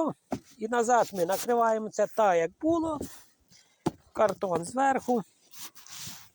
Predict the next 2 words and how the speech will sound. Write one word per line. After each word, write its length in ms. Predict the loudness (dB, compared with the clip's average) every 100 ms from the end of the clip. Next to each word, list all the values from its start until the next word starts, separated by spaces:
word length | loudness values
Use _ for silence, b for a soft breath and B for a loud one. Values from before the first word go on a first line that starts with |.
| _ _ _ _ _ -10 -10 -10 -20 _ _ b b -20 -20 -20 -10
Ось 260 | 0 0 2
так. 340 | 2 2 0